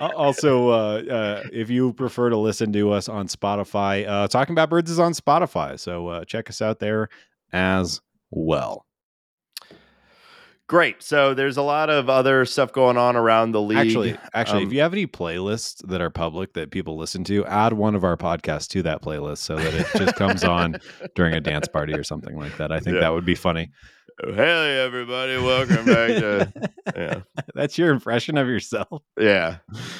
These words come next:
Speaker 1: All right.
Speaker 2: "Hey, everybody, welcome back to Talking About Birds."
Speaker 1: <laughs>
Speaker 2: Um, all right, let's talk about the rest of the league.
Speaker 1: Yeah,
Speaker 2: Um,
Speaker 1: yeah, lots to talk. Pack show, Nate, pack show.
Speaker 2: Pack show. Let's go. Let's get through this. Let's go
Speaker 1: All right.
Speaker 2: through it, Ben.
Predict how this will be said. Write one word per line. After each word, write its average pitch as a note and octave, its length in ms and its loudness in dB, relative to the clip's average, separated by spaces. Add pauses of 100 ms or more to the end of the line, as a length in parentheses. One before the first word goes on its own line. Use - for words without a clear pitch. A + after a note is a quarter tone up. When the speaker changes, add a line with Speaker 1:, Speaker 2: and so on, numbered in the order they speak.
(300)
Speaker 1:
All A#2 60 2
right. - 100 4
Speaker 2:
"Hey, G#2+ 200 4
everybody, E2+ 500 -2
welcome F2+ 440 -2
back G#2 260 -4
to - 160 -16 (100)
Talking F#2+ 340 -8
About G#2 280 -4
Birds." - 600 -4
Speaker 1:
<laughs> F#3+ 40 6 (560)
Speaker 2:
Um, E2+ 680 -6 (960)
all A2+ 60 4
right, G#2 160 4
let's C#3 220 2
talk D#3 180 4
about B2+ 240 0
the A2+ 100 -4
rest G#2+ 280 -4
of G#2 80 -4
the F#2+ 120 2
league. F#2 460 0
Speaker 1:
Yeah, F#2 640 2
Speaker 2:
Um, F2+ 100 -2
Speaker 1:
yeah, G2+ 120 0
lots G#2 320 -4
to - 60 -16
talk. G#2 260 -6
Pack C#3 220 0
show, A#2+ 220 2
Nate, F2 280 -8
pack A2+ 200 -4
show. F#2 300 -4
Speaker 2:
Pack B2+ 240 2
show. A#2 240 0
Let's C3 160 2
go. C#3+ 300 2
Let's D3+ 180 -4
get C#3+ 220 -8
through A#2+ 160 -2
this. G2 260 -4
Let's A#2+ 160 -2
go A2 140 2
Speaker 1:
All G2+ 80 4
right. F#2 80 2
Speaker 2:
through F#2 220 2
it, F2+ 140 0
Ben. F#2+ 420 2